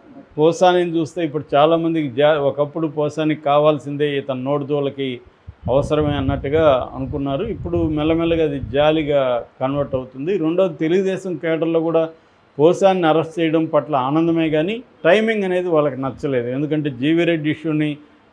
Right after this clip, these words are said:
డైవర్ట్ చేయడానికి పోసాన్ని అరెస్ట్ చేయడం అనేది తెలుగుదేశం కేడర్లో కావచ్చు, మేధావుల్లో కావచ్చు, జర్నలిస్టులు కావచ్చు,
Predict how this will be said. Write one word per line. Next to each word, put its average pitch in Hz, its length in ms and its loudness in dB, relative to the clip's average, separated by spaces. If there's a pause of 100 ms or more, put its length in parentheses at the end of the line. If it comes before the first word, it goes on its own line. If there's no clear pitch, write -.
డైవర్ట్ 180 460 4
చేయడానికి 165 680 2
పోసాన్ని 156 520 0
అరెస్ట్ 143 300 -2
చేయడం 147 220 0
అనేది 160 400 -4 (360)
తెలుగుదేశం 190 640 4
కేడర్లో 151 480 2
కావచ్చు, 147 380 -2
మేధావుల్లో 147 600 2
కావచ్చు, 139 380 -2
జర్నలిస్టులు 147 640 -2
కావచ్చు, 139 480 -4